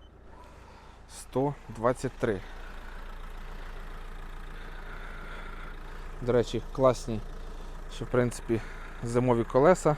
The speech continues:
Michelin на шістнадцять, двісті п'ять п'ятдесят п'ять. Отже, переміряли ми автомобіль. Що ми бачимо? Що автомобіль повністю весь в оригіналі, в рідній фарбі.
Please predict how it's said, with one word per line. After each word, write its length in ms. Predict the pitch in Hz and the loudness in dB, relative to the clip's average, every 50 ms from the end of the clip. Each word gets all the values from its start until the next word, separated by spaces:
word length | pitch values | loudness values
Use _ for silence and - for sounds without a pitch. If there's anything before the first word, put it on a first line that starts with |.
| - - | 2 -2
Michelin 500 | 123 113 107 - - 127 147 170 175 175 - - - - - - - - - - - - - - | -2 0 0 0 2 4 6 6 6 6 4 -2 -6 -10 -10 -10 -10 -10 -10 -10 -8 -10 -8 -4
на 160 | 107 110 123 | 0 0 0
шістнадцять, 520 | 127 - 131 - - 113 98 95 - 101 95 | 0 0 -4 -4 0 0 0 0 0 -2 -4
двісті 260 | 98 104 - - - | -4 -4 -6 -4 0
п'ять 180 | - 123 117 - | 2 2 2 2
п'ятдесят 400 | - 113 107 107 - - 110 - | 0 -2 -2 0 -2 -2 -2 -2
п'ять. 240 | - 95 92 - | -2 -2 0 0
Отже, 180 | 127 127 127 123 | 0 0 0 0
переміряли 500 | - 131 127 139 156 156 151 143 131 131 | 0 2 2 2 4 4 4 6 6 4
ми 160 | 131 135 139 | 4 4 4
автомобіль. 520 | 131 120 - - 131 127 135 143 165 190 160 | 4 2 2 2 0 2 2 2 2 0 0
Що 240 | - - 147 135 | 0 0 0 2
ми 100 | 131 127 | 2 4
бачимо? 440 | 120 135 156 160 - - 143 127 120 | 4 6 4 4 4 2 0 0 0
Що 220 | - - - - 113 | -2 -2 -2 -2 -2
автомобіль 380 | - - 123 123 127 127 120 113 - | -2 0 -2 -2 0 0 -2 0 2
повністю 480 | 143 127 123 110 101 - - - 98 - - - - - - - - - - - - - - | 2 4 4 2 -2 -2 -4 -4 -4 -4 -6 -6 -6 -6 -6 -6 -6 -6 -6 -6 -6 -6 0
весь 360 | 120 127 127 113 - - - - - - - - - - - - - - | 4 6 6 6 6 2 -4 -6 -6 -6 -6 -6 -6 -6 -6 -6 -6 -2
в 100 | 117 127 | 0 2
оригіналі, 520 | 135 139 123 147 147 175 180 170 160 160 - - - - - - - - - - - - | 4 4 4 2 2 2 2 2 2 0 -2 -4 -6 -8 -8 -8 -8 -8 -8 -8 -6 -2
в 100 | 117 123 | 2 4
рідній 260 | 131 131 127 127 123 | 4 4 4 4 2
фарбі. 440 | - - 170 165 160 156 151 139 139 | 6 8 8 8 8 8 4 2 2